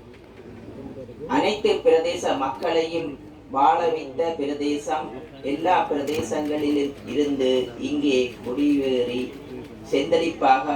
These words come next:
வாழ்ந்த ஒரு பிரதேசமாக திகழ்ந்தது விவசாய பூமியாக. உண்மையாகவே இன்று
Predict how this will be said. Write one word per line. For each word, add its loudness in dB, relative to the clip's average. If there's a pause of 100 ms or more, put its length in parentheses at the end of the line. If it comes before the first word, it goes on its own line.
(140)
வாழ்ந்த -2
ஒரு 4
பிரதேசமாக -2
திகழ்ந்தது -2 (120)
விவசாய 2 (100)
பூமியாக. -4 (1700)
உண்மையாகவே 4 (120)
இன்று 2